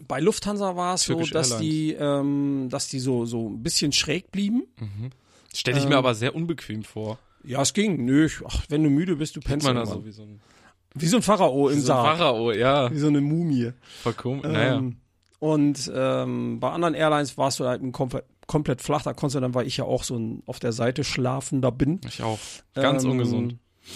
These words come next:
Speaker 1: und, ähm, ja, es kommt immer aufs Kissen an. Aber
Speaker 2: Mhm.
Speaker 1: so, äh, so, das, das, das ging, aber das, das war dann immer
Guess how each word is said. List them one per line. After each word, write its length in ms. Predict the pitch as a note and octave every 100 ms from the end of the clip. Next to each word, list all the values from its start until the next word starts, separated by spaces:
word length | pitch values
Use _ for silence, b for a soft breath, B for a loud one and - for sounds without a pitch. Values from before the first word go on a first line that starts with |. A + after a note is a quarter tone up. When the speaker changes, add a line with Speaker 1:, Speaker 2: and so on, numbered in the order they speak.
| B -
Speaker 1:
und, 440 | C#3+ C#3 C3 -
ähm, 460 | B2+ B2 B2 A#2+ A2+
ja, 100 | C3+
es 100 | D#3+
kommt 160 | - C#3+
immer 120 | D3
aufs 120 | C3+
Kissen 200 | - D#3+ B2
an. 140 | G#2 b b -
Aber 320 | C#3 C#3+ D3
Speaker 2:
Mhm. 120 | E3+
Speaker 1:
so, 180 | D3+ E3
äh, 1120 | G3+ _ - _ - D#3 - - - E3 D3+ C#3
so, 220 | D#3 D3
das, 280 | D3+ D#3+ -
das, 280 | D3+ -
das 160 | - D3
ging, 140 | F#3 G#3+
aber 200 | D#3+ E3
das, 200 | E3 -
das 200 | F3 -
war 80 | F#3+
dann 140 | F3+
immer 180 | F#3